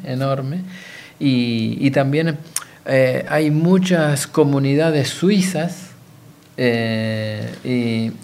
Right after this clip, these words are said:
y de, y de la parte norte de, de Europa que se instalaron allí, porque la Patagonia, claro, es,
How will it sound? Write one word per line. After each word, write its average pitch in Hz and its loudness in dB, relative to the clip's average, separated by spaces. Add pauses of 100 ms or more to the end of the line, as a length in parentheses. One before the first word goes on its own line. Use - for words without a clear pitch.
y 123 0
de, 117 -2
y 120 -4
de 117 -2
la 120 -2
parte 135 -2
norte 135 -2
de, 123 0
de 123 -2
Europa 180 0 (280)
que 131 -4
se 123 -6
instalaron 127 -2
allí, 151 -2
porque 123 -4
la 113 0
Patagonia, 120 -4
claro, 120 -6
es, 123 -12